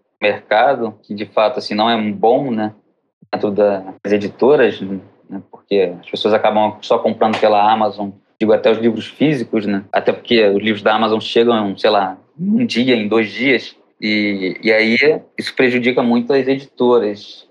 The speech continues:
E fica, fica a recomendação de, das pessoas que gostam de, de literatura que comprem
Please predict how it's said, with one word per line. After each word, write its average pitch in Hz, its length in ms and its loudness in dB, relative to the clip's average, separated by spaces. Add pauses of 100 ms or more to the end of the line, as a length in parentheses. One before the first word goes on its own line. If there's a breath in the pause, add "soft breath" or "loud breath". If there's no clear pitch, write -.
E 107 100 -6
fica, 120 540 0
fica 123 260 0
a 113 640 0 (140)
recomendação 117 600 2
de, 123 180 0
das 117 200 0
pessoas 131 540 -2
que 107 80 -6
gostam 120 320 0
de, 110 480 -4 (160)
de 110 120 -8
literatura 117 560 2
que - 100 -18
comprem 151 640 0